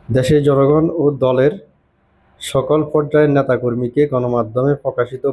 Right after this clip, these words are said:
ভুল বক্তব্যের বিষয়ে বিভ্রান্ত না হওয়ার জন্য আমি আহ্বান জানাচ্ছি।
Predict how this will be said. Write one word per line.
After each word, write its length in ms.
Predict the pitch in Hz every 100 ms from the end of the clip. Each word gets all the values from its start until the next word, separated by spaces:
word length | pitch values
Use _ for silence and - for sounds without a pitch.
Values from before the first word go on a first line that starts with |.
| 117
ভুল 140 | 131 131
বক্তব্যের 680 | 127 - - 123 117 123 117 113
বিষয়ে 260 | 110 143 131
বিভ্রান্ত 360 | 120 120 127 127 131
না 80 | 120
হওয়ার 180 | 123 131
জন্য 180 | 131 135 123
আমি 100 | 139 175 _ _ _ _ _
আহ্বান 360 | 131 127 123 123 113
জানাচ্ছি। 400 | 113 101 -